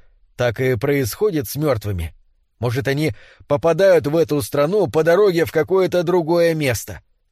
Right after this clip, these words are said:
Или его мама попала в ловушку? Не произошла ли какая-то ошибка?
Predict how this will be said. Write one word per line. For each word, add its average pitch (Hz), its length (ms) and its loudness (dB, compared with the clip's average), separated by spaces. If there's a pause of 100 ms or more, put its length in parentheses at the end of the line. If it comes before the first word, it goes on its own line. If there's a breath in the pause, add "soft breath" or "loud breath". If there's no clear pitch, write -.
(120)
Или 127 280 0
его 160 320 2
мама 139 380 0
попала 147 420 2
в 151 60 -4
ловушку? 190 560 -2 (460)
Не 127 220 -2
произошла 135 760 0
ли 185 160 2
какая-то 180 680 2
ошибка? 131 580 -6